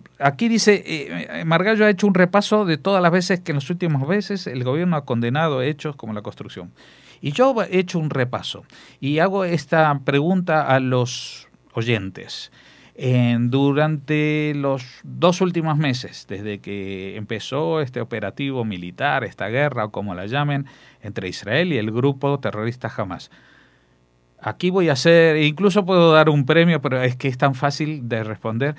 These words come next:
¿Cuántas veces el gobierno español o alguno de los representantes del gobierno español, incluido absolutamente todos sus ministros, ha mencionado el nombre Hamas? Sí, han acertado.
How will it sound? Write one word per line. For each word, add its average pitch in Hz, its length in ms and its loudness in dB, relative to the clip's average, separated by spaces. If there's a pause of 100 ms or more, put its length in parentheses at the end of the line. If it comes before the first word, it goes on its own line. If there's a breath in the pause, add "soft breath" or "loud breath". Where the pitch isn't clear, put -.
(440 loud breath)
¿Cuántas 220 400 8
veces 196 600 0 (120)
el 139 160 4
gobierno 165 400 4
español 151 600 2
o 139 200 6
alguno 151 720 6 (300)
de 110 80 -4
los 104 160 -2
representantes 113 760 -4
del 101 220 -4
gobierno 120 340 -2
español, 120 460 0
incluido 120 460 -2 (140 loud breath)
absolutamente 127 680 -2
todos 165 180 -2
sus 143 160 -4
ministros, 156 540 -2 (360 loud breath)
ha 156 120 4
mencionado 147 680 2
el 135 140 0
nombre 165 440 -2 (300)
Hamas? 117 600 -2 (2000)
Sí, 127 400 0
han 123 100 4
acertado. 110 600 -4